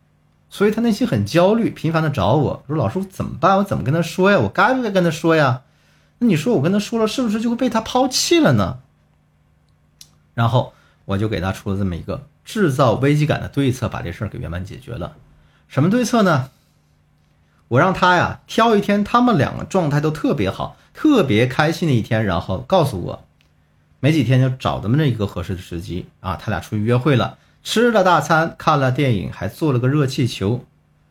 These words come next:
男生呢，还在热气球上大喊什么“我爱你”啊这种话。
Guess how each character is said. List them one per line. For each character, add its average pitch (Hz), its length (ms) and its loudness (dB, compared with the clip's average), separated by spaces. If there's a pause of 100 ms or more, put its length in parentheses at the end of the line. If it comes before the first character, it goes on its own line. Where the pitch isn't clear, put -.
(140)
男 165 200 2
生 220 160 4
呢， 208 100 2
还 156 100 0
在 175 120 2
热 190 160 2
气 180 200 0
球 143 100 0
上 165 100 -2
大 196 220 0
喊 - 220 -4
什 117 80 0
么 156 140 2
“我 107 100 2
爱 180 260 4
你” 117 280 0
啊 90 140 -6
这 104 80 -4
种 92 160 -6
话。 - 260 -6